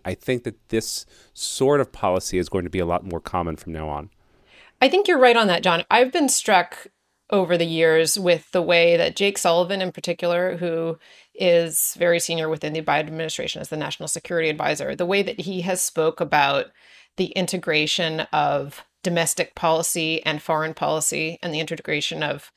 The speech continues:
Speaker 2: economic policy and foreign policy, which in some ways is kind of obvious, but the way that the Biden administration has interpreted that in practice is really novel. So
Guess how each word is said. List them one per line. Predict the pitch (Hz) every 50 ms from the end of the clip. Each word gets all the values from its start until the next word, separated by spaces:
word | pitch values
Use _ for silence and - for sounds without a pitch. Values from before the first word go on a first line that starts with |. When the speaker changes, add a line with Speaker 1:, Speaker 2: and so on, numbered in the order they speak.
| _ _ _ _ _ _ -
Speaker 2:
economic | 165 - 175 170 165 170 170 170 - -
policy | - 175 170 170 - - 180
and | 175 -
foreign | - 170 170 175
policy, | - 180 175 180 - 180 170
which | 170 - - - - -
in | - 208 208
some | 214 - 349 370 403
ways | 320 214 160 170
is | 160 -
kind | - 202 185 175
of | 165
obvious, | 165 151 160 160 160 180 180 190 185 -
but | - 175 170
the | - 165
way | 156 170 185 180 180 180
that | 180 180 165 -
the | - 170
Biden | - 156 156 156 160
administration | 160 160 156 160 - - 160 160 - - 147
has | 147 147 -
interpreted | 151 147 139 - 165 160 - - 156 156
that | - 156 151
in | 147 143
practice | - - 143 139 139 - 190 190 - -
is | 156 135 143
really | 156 151 143 147 147
novel. | 143 131 131 135 143 165 151 165 170
So | 160 - - 156 160 143 156